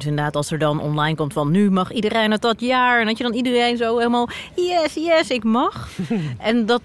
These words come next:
Speaker 1: en dan, en dan de mensen die dan zo, "Oh, ik ben gevaccineerd. Foto van mijn pleister, foto van mijn prik." Als jij, kijk, als je er heel erg fel tegen bent, is dat natuurlijk heel irritant. Maar ook als jij zelf heel erg twijfelt, kan ik me ook bijna voorstellen dat die blijheid
Speaker 2: Ja.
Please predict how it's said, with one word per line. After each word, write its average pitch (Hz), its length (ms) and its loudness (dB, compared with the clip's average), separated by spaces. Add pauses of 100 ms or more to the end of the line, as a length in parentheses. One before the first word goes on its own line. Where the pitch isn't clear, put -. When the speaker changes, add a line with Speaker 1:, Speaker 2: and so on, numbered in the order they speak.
(100)
Speaker 1:
en 208 120 2
dan, 208 140 2
en 214 280 2
dan 214 220 2
de 202 60 2
mensen 185 240 0
die 196 100 0
dan 175 120 2
zo, 175 240 2
"Oh, 233 300 -2
ik 240 80 -6
ben 277 120 2
gevaccineerd. 262 840 -2
Foto 247 300 -2
van 240 160 -2
mijn 254 140 -4
pleister, 208 640 -4
foto 240 300 0
van 226 140 0
mijn 220 120 0
prik." 240 360 -2
Als - 120 -2
jij, 240 360 2 (640)
kijk, 220 180 0
als 220 100 -2
je 233 80 0
er 208 120 2
heel 226 220 4
erg 202 140 -2
fel 202 220 0
tegen 240 340 0
bent, 277 180 0
is 269 80 -4
dat 262 80 -8
natuurlijk 240 280 0
heel 247 100 2
irritant. 262 360 0
Maar 254 220 2
ook 294 300 2
als 240 160 -2
jij 214 120 2
zelf 208 320 0
heel 196 260 0
erg - 300 -4 (720)
twijfelt, 233 640 0
kan 220 120 -2
ik 214 60 0
me 214 100 0
ook 277 160 -2
bijna 196 240 2
voorstellen 170 400 -2
dat 175 100 -6
die 202 120 -2
blijheid 202 800 0
Speaker 2:
Ja. 190 80 -14